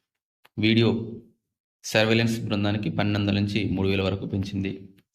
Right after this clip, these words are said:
కంట్రోల్ రూమ్ సిబ్బందికి, మైక్రో అబ్జర్వర్లకు వెయ్యి నుంచి రెండు వేలకు గౌరవ వేతనం పెంచింది. పోలింగ్ సిబ్బంది ఆహారం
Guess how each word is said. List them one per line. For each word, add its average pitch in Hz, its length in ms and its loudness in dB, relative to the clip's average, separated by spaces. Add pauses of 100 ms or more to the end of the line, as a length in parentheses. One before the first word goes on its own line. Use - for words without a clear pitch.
(580)
కంట్రోల్ 123 440 4
రూమ్ 147 200 2 (1400)
సిబ్బందికి, 120 920 0 (420)
మైక్రో 110 380 2
అబ్జర్వర్లకు 104 680 2
వెయ్యి 104 300 2
నుంచి 107 280 2
రెండు 101 180 2
వేలకు 101 420 0 (140)
గౌరవ 98 160 4
వేతనం 98 300 0
పెంచింది. 95 720 -2 (1200)
పోలింగ్ 120 300 6
సిబ్బంది 110 560 2
ఆహారం 104 640 2